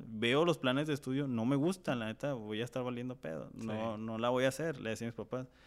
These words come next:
Speaker 1: Hasta que salieron acá en el ited, "Oye, pues,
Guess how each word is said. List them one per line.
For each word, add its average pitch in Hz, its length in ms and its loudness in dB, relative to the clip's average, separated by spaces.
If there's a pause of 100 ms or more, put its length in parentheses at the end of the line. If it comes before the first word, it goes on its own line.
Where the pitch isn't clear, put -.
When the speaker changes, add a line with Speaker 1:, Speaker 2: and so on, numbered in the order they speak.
(520)
Speaker 1:
Hasta 110 280 0
que 110 120 0
salieron 107 680 0
acá 98 180 -6
en 101 60 -4
el 101 80 -4
ited, 127 300 -4
"Oye, 92 200 -4
pues, 117 240 -14